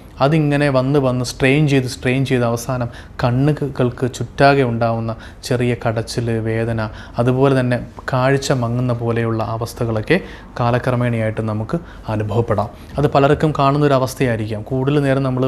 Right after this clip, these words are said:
മൊബൈൽ നോക്കി ഇരുന്ന് കഴിഞ്ഞാൽ നമുക്ക് അത്തരത്തിലുള്ള പ്രയാസങ്ങളൊക്കെ ഉണ്ടാവും. അത് സ്വാഭാവികമാണ്. അപ്പോൾ ഇത്തരത്തിലുള്ള കാര്യങ്ങൾ ഒഴിവാക്കാൻ വേണ്ടിയിട്ടും കണ്ണിനെ സംരക്ഷിക്കുന്നതിൻ്റെ ഭാഗമായിട്ട് അമിതമായിട്ട് കുറേ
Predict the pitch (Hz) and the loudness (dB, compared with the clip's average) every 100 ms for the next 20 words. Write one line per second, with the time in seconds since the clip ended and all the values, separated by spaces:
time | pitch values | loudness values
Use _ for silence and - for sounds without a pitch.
0 | 127 123 127 123 123 127 127 131 127 123 | 0 0 0 -2 -2 0 0 2 2 2
1 | 117 113 - - 123 120 120 110 117 113 | 0 -2 -8 -10 -4 -2 -2 -4 -4 -4
2 | 113 117 160 - - 120 117 117 113 120 | 0 0 -2 -6 -6 -2 0 0 -2 -2
3 | 107 104 110 104 104 113 113 123 127 147 | -2 -4 -4 -2 -2 -2 0 2 4 4
4 | 147 123 107 101 - - - 131 147 139 | 4 0 -4 -8 -14 -20 -8 -2 0 2
5 | 190 180 170 165 160 - - - - 127 | 2 2 4 4 2 -2 -16 -8 0 2
6 | 135 143 143 123 120 127 143 143 147 120 | 4 4 2 2 0 2 2 4 2 0
7 | 107 104 104 131 143 - - - 135 156 | -4 -6 -6 -6 -6 -10 -6 0 4 6
8 | 165 170 165 127 139 147 165 151 147 139 | 6 4 0 0 0 0 0 0 0 0
9 | 120 113 113 110 104 101 104 135 - - | -2 -2 -2 -4 -6 -6 -8 -10 -10 -12
10 | - 127 156 180 190 135 113 104 - 110 | 0 4 6 6 6 4 -2 -4 -8 -12
11 | - - - 123 - - 135 | -12 -18 -16 -14 -12 -2 4